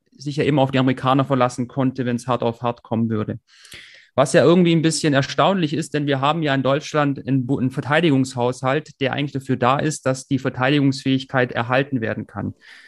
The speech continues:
Also da, wo meiner Ansicht nach der Staat stark sein sollte, nämlich in der Gewährleistung von innerer und äußerer Sicherheit, vernachlässigt er seine Pflichten. An anderer Stelle mischt er sich hingegen direkt oder indirekt über E-U-Vorgaben ein, wie zum Beispiel die Wirtschaft. Da hatte hier Altmaier noch vor ein, zwei Jahren gesagt,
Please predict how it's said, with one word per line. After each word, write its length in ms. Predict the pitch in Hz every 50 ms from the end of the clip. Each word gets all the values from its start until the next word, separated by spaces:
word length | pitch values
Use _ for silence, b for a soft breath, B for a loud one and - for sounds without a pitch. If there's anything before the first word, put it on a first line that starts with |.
| B B B
Also 160 | 127 127 147
da, 220 | 131 147 160 170
wo 80 | 170 165
meiner 260 | 156 151 165 170 160
Ansicht 300 | 151 156 151 156 - -
nach 180 | 147 151 151 -
der 120 | - 135
Staat 380 | - - - 135 135 131 - -
stark 420 | - - - - 127 135 175 180 -
sein 240 | - 180 175 180 180
sollte, 320 | 170 180 180 175 175 170
nämlich 340 | 151 143 143 139 127 131 139
in 120 | 139 139
der 100 | 131 127
Gewährleistung 600 | 127 131 127 135 139 135 131 131 131 - 135 123
von 160 | - 135 127
innerer 240 | - 160 151 143 135
und 80 | 135 127
äußerer 360 | - 127 131 139 139 139 131
Sicherheit, 460 | 127 143 135 131 147 135 131 123 -
vernachlässigt 640 | - 127 117 123 135 165 165 185 175 170 - 175 -
er 120 | - 156 165
seine 200 | 175 170 175 165
Pflichten. 600 | - - 175 185 180 185 - - 185 180 185 B B B B
An 140 | B - 117
anderer 360 | - - 160 185 190 175 175
Stelle 320 | 170 - - 170 170 170 165
mischt 300 | 160 156 156 156 - -
er 80 | 147
sich 180 | 131 147 143 -
hingegen 720 | - 143 135 127 139 147 151 151 156 151 143 147 151 156 - _ _ _ -
direkt 480 | 110 110 147 170 185 185 190 180 -
oder 180 | - 139 135 135
indirekt 400 | 135 143 165 165 165 160 143 -
über 180 | 143 131 135 123
E-U-Vorgaben 760 | 120 117 139 180 180 185 - 135 123 123 123 123 123 123 120
ein, 380 | 113 - - 135 131 117 107 110
wie 100 | 123 120
zum 140 | - 139 127
Beispiel 320 | 131 131 131 - - 123
die 100 | 123 117
Wirtschaft. 460 | 131 139 139 - - 104 101 - - -
Da 80 | 110
hatte 240 | 120 143 135 135 147
hier 160 | 143 135 -
Altmaier 680 | - - 160 156 - 151 151 151 151 147 143 - - -
noch 260 | 127 131 135 131 135
vor 160 | - - 117 -
ein, 180 | 131 143 143
zwei 200 | - - 143 135
Jahren 300 | 135 127 127 131 139 135
gesagt, 420 | 131 120 117 127 131 143 139 -